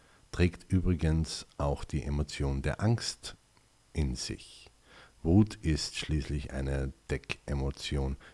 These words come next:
die zu hundert Prozent von Angst begleitet wird.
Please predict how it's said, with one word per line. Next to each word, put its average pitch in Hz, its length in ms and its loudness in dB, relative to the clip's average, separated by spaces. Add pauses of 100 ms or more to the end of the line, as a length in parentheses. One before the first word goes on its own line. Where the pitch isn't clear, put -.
(100)
die 78 180 4
zu 82 380 2
hundert 71 360 0
Prozent 71 400 -2
von 104 240 4 (140)
Angst 71 420 -4
begleitet - 580 -6
wird. - 360 -12